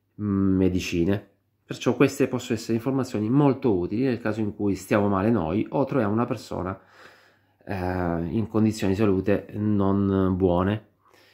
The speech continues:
E sono informazioni che possiamo anche passare ai medici, che può, che verranno a soccorrere la persona. Come fare a impostare queste informazioni?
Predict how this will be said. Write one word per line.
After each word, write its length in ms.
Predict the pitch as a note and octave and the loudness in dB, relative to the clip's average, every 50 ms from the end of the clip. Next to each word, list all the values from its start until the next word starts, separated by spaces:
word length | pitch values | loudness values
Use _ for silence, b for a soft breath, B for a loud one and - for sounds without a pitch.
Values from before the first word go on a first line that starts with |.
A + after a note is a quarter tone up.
| b b b b b b - | b b b b b b -4
E 100 | D#3+ D#3 | -4 2
sono 160 | - F3+ F3 | 4 6 6
informazioni 480 | E3 E3+ E3+ E3+ F3 E3 - F3 D#3+ | 6 6 4 2 2 2 4 4 4
che 80 | D3+ C#3+ | 4 4
possiamo 320 | B2+ C3+ - - C#3+ C#3+ | 2 0 0 2 2 2
anche 160 | D3 C#3 - C3+ | 2 2 0 0
passare 360 | - A#2+ - - A#2+ G#2 G#2+ | -2 -2 -2 0 0 2 2
ai 60 | A2+ | 4
medici, 480 | B2 B2 G#2 F2 F2 D#2+ - - - - _ _ _ _ _ _ _ - - _ _ _ _ _ _ _ _ _ _ _ _ _ _ _ _ _ - - | 4 2 2 2 0 -4 -6 -10 -16 -20 _ _ _ _ _ _ _ -20 -20 _ _ _ _ _ _ _ _ _ _ _ _ _ _ _ _ _ -18 -4
che 140 | - A#2+ G#2+ | -2 0 0
può, 280 | - G2 F#2+ - - | 0 -2 -8 -8 -6
che 140 | - - A#2 | -4 -2 0
verranno 540 | F#2+ G2+ G2 G2 G2 F2+ F2 F#2 G2 F#2 - | 2 2 2 2 2 0 0 0 0 -2 -2
a 260 | - G2 F#2+ F#2 - - | -4 -4 -4 -4 -4 -6
soccorrere 920 | - - - - F2+ - - - F2+ F2+ F2+ F#2 F2+ F2 F2+ - - - - | -10 -10 -6 -6 -6 -4 -4 -2 0 0 2 0 0 0 -2 -4 -4 -8 -10
la 260 | G2+ F#2 F2+ F2 E2+ | -8 -6 -6 -6 -6
persona. 640 | - F2 E2+ - - - E2+ E2 E2 E2+ F2 F#2+ G#2+ - - _ _ _ _ _ _ _ _ - _ _ b b b b b b b b b b b b b b b b _ _ | -6 -8 -10 -10 -10 -8 -6 -6 -4 -6 -6 -8 -10 -16 -20 _ _ _ _ _ _ _ _ -20 _ _ b b b b b b b b b b b b b b b b _ _
Come 220 | - - B3+ C4+ G3+ | 0 4 4 4 6
fare 320 | - A2+ G2+ F#2+ F#2+ G2 | 6 6 6 6 6 4
a 40 | F#2+ | 2
impostare 1000 | G#2 A2+ A2 - G#2+ G#2 - - - G#2+ G2 G2 G2 G2+ G2 F#2+ F#2+ - _ _ _ _ _ _ _ _ _ _ _ _ _ _ _ _ _ _ _ _ b b b b b b b b b _ _ _ _ _ | 2 0 0 -2 -4 -6 -6 -4 -2 0 2 2 2 2 0 -2 -6 -10 _ _ _ _ _ _ _ _ _ _ _ _ _ _ _ _ _ _ _ _ b b b b b b b b b _ _ _ _ _
queste 300 | - C3+ A2 - - A#2 | 0 0 0 2 2 0
informazioni? 840 | G2+ - A2+ G2+ G#2 G2+ G2 - - F#2+ F2 E2 E2 E2 F2 F#2 | 2 2 2 4 4 2 0 0 -2 0 0 0 0 0 -4 -6